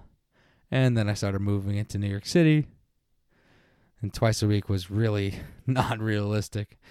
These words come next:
especially 'cause it, it is kind of a one-man show on my part. And as you know, when I, when I record this and I, I,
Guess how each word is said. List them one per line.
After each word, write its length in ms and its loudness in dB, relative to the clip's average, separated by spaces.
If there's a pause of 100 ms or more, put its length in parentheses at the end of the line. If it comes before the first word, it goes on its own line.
(260)
especially 440 2
'cause 320 0
it, 220 -2
it 180 0
is 140 2
kind 220 2
of 80 2
a 40 4
one-man 460 0
show 420 2 (160)
on 160 0
my 160 0
part. 320 0 (720)
And 140 -6
as 160 -6
you 80 -4
know, 460 0
when 220 -4
I, 160 2
when 220 2
I 140 2
record 540 0
this 280 -2
and 140 -6
I, 360 -8 (1700)
I, 460 -2